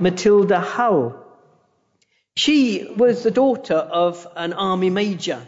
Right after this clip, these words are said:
who was a very, very strict man, and, uh, in the eighteen hundreds, and, and he didn't have any time for Christianity at all. But she heard that there was a tent and an evangelist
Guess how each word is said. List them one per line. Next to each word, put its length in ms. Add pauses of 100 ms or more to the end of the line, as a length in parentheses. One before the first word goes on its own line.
who 160
was 140
a 60
very, 300
very 300
strict 340
man, 360 (920)
and, 420
uh, 440 (120)
in 160
the 60
eighteen 260
hundreds, 440
and, 200 (640)
and 200
he 680 (800)
didn't 360
have 320
any 200
time 380
for 100
Christianity 680
at 160
all. 300 (720)
But 180
she 200
heard 380
that 180
there 180
was 200
a 60
tent 600 (460)
and 140
an 100
evangelist 880